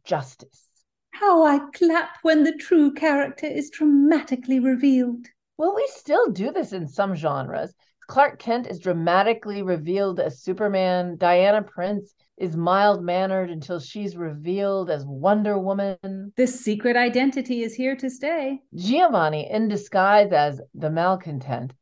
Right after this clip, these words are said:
Speaker 1: wants to make the Duke, who usurped his dukedom, doubt his wife and create chaos.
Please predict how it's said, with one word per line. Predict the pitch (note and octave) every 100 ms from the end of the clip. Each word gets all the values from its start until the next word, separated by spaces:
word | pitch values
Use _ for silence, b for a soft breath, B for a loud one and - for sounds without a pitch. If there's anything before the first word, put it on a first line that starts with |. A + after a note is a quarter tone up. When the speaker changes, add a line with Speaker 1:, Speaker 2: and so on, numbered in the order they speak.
| _ _ -
Speaker 1:
wants | E3 F#3+ A#3 A#3+
to | B3
make | F#3 E3+
the | D#3 D#3+
Duke, | D3 D3+ B3 G3+ D3+ - -
who | F3
usurped | D#3 F#3 F#3+ - A3 G#3+ -
his | E3+ C#3+
dukedom, | G#3+ A#3+ - F3+ D3+ C#3 C3 _ - D#3
doubt | F#3 F#3 A3+ A3+
his | A3+ E3
wife | D#3+ E3+ F3 D3 C3+
and | C#3+ B2+
create | - - E3 E3+ D3+ - _ - _ -
chaos. | D#3+ - - - _ _